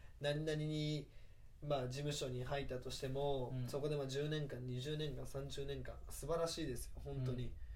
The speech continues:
Speaker 1: そこにね、尽くしてね。
Speaker 2: いや、間違いない。それもそれで素晴らしい。
Speaker 1: うん、その忍耐力ってのは、
Speaker 2: うん。
Speaker 1: 本当にすごいと思うけど、
Speaker 2: うん。
Speaker 1: なんか、そこで残せたその、
Speaker 2: うん。
Speaker 1: なんだろうな、ものって何なんだろうみたいな。
Speaker 2: いや、俺はそ-、俺もそれよく思う。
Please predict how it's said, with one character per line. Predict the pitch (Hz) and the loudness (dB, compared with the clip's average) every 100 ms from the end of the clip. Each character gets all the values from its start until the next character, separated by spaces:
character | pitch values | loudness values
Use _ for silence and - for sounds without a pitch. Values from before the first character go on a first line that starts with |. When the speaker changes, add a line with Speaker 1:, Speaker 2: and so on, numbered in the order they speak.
| - | -2
Speaker 1:
そ | - 156 | 0 2
こ | 160 | 2
に | |
ね、 | 156 147 | 4 2
尽 | |
く | - | 2
し | |
て | 127 127 131 - 147 | 4 6 6 4 4
ね。 | |
Speaker 2:
い | |
や、 | 147 | 6
間 | |
違 | |
い | |
な | 135 - | 4 0
い。 | - | 0
そ | 170 | 6
れ | 185 | 6
も | 214 220 | 8 6
そ | 208 | 6
れ | 190 | 4
で | 190 | 4
素 | 165 | 4
晴 | 156 | 4
ら | 147 | 4
し | - 107 | 2 -6
い。 | - | -4
Speaker 1:
う | 156 151 | -2 0
ん、 | |
そ | - 151 | 2 2
の | |
忍 | 147 202 208 | 2 2 2
耐 | - 170 160 | 8 8 8
力 | 135 131 | 4 2
っ | |
て | 127 135 | -4 -2
の | 131 | 2
は、 | 147 156 139 135 | 6 6 6 2
Speaker 2:
う | |
ん。 | 120 | -2
Speaker 1:
本 | 147 156 | -2 -2
当 | 156 | -2
に | 139 | -2
す | - 147 | -2 0
ご | 156 | 0
い | |
と | 131 | 0
思 | 127 127 | -2 -2
う | |
け | 127 | -2
ど、 | 127 | -2
Speaker 2:
う | 127 127 123 - - - - - - - - - - 131 | 0 0 -2 -6 -12 -14 -14 -14 -14 -14 -14 -14 -12 -10
ん。 | |
Speaker 1:
な | |
ん | |
か、 | - | -10
そ | - 151 | -8 -8
こ | 151 226 240 | -2 0 2
で | 262 269 247 170 127 | 2 6 8 8 6
残 | 226 226 220 | 4 4 2
せ | 202 | 2
た | 147 127 | 0 0
そ | 135 | -2
の、 | 131 131 131 127 - - - - - - - | -2 -2 -2 -2 -6 -12 -14 -14 -14 -16 -6
Speaker 2:
う | 170 | -4
ん。 | |
Speaker 1:
な | |
ん | 160 | -4
だ | 107 | -6
ろ | 113 | -8
う | 117 | -12
な、 | - - | -14 -10
も | 135 151 | -2 2
の | 190 | 2
っ | - | 0
て | 139 | 2
何 | 147 196 190 | 2 2 0
な | 160 | 0
ん | 139 | 2
だ | 135 | 4
ろ | 151 175 165 | 6 6 4
う | 127 | 2
み | |
た | 123 | -4
い | |
な。 | 123 - - - | -8 -8 -8 0
Speaker 2:
い | |
や、 | 165 160 | 6 6
俺 | 170 | 10
は | 190 190 | 10 10
そ-、 | 185 | 8
俺 | 196 | 8
も | 202 | 8
そ | 196 | 6
れ | 196 | 8
よ | 208 190 | 8 8
く | 135 | 6
思 | 135 | 6
う。 | 120 | 2